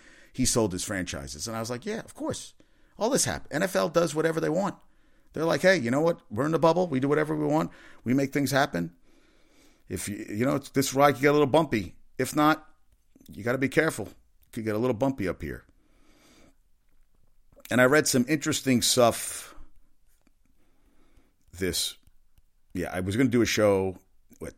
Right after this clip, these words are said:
Knicks have lost five in a row now. They're one and thirteen their last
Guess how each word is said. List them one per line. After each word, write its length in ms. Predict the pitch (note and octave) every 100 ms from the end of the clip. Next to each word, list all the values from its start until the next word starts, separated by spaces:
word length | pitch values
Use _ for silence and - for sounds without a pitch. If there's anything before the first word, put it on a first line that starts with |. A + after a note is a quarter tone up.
| -
Knicks 340 | D2 G#2+ -
have 140 | G#2+ F2
lost 260 | F#2 -
five 260 | - G2 A2
in 80 | G#2
a 40 |
row 200 | G2+ G2+
now. 200 | G2 F#2
They're 80 | D2+
one 180 | F2+ G2+
and 100 | -
thirteen 360 | F#2+ - G2
their 100 | F2+
last 460 | E2+ F2 E2+ -